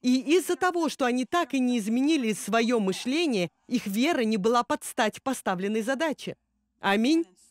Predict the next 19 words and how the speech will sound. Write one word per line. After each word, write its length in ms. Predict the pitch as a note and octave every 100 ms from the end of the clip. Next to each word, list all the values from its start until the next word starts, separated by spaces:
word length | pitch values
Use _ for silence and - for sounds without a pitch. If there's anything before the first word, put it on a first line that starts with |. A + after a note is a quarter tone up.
| B3+ A#3 - _ G3+
Они 440 | G#3+ A#3 C4+ D4
взяли 760 | F#3 D3+ D3 C#4 E4 D#4 F#3+ D#3+ _
рабское 760 | G#3 G#3+ A3 D4+ - - - E4
мышление 760 | D#4 E4+ - D4 D4 A#3 G#3 F#3
с 40 |
собой 640 | - G#3+ F3+ F3+ D#4 F4 - _
в 80 | F3+
землю 460 | F3 G3+ A3 A#3+ B3+
свободы. 640 | - C4 A3+ C#4+ D#3 C3+ _ _ _ _ _ _ _ _ _ _ _ _ _
Они 340 | - A#3+ C4+ F4
уже 220 | C4 D4+
были 240 | A#3 D#4+
свободны, 840 | D#4+ - C#4+ G#3 D#4 G#3 D#3+ C#3+ B2+ _ A3+
но 220 | A#3 C4
у 60 |
них 260 | B3+ C4 A3+
всё 340 | - - D4+ E4+
ещё 360 | D#4+ B3+ -
был 380 | G#3 F3 C#4 D#4+